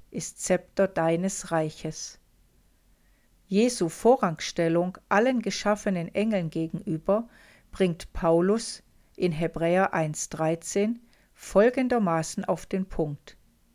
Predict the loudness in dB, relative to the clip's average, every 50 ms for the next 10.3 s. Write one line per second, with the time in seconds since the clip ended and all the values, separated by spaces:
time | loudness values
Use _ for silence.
0 | _ _ _ _ _ _ _ _ _ _ _ _ _ _ _ _ _ -10 -2 -2
1 | 0 6 6 6 6 6 2 0 -2 0 0 0 -2 -2 0 0 2 2 4 2
2 | 2 2 0 0 0 0 0 -2 -4 -4 -2 -4 -4 -2 0 0 0 0 0 0
3 | -2 -2 -4 -8 -8 -8 -8 -6 -4 -4 -4 -4 -6 -10 -20 -20 -20 -20 -20 _
4 | _ _ _ _ _ _ _ -10 0 2 2 2 2 0 -2 -2 0 -2 -2 -8
5 | -8 -8 -4 -4 -2 0 -2 -2 -2 -2 0 0 0 0 0 -4 -8 -10 -12 -12
6 | -12 -12 _ _ _ _ _ _ _ _ _ _ _ 0 0 0 0 0 -4 -6
7 | -6 -4 0 2 2 2 2 0 -2 -6 -4 0 2 2 2 2 2 0 -2 -2
8 | -4 -4 -4 -2 -2 -2 -2 -2 -2 -2 -4 -4 -4 -6 -8 -8 -8 -10 -6 -2
9 | 0 2 2 2 2 0 -4 -4 -4 -2 -2 -2 0 -2 -4 -8 -8 -8 -6 -6
10 | -6 -6 -6 -8 -8 -10